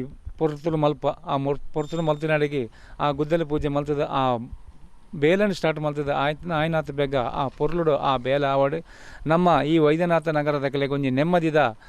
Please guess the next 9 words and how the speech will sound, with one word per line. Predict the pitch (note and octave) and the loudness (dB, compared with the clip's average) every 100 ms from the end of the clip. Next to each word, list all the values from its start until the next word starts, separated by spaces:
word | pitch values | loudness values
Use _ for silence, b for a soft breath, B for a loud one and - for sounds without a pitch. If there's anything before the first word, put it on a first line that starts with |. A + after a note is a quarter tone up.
| B - | B -6
ಜೀವನ | C3+ F#3 F#3+ | 2 6 6
ತಿಕ್ಕಡು | E3+ D#3 - C#3+ B2+ B B - | 4 0 0 0 0 B B 0
ಅವತ್ತಂದೆ | D3 F3 G3 F3+ E3 | 2 4 2 2 2
ವಿಶೇಷವಾದ | C3+ C3 F3+ E3+ F3+ E3+ D#3+ E3 | 2 -2 0 2 2 2 2 0
ಅಂತ | E3 D3+ | 0 -2
ಪನೋಡೊಂದು | A#2+ D3 E3 D#3+ | -4 -2 -2 -2
ಪಂಡ | D3+ D3+ D#3 C#3 G#2+ b b b | -2 -2 0 0 -2 b b b
ಈ | D#3 | 0
ನಿತ್ಯ | F#3+ E3+ F3+ | 0 0 2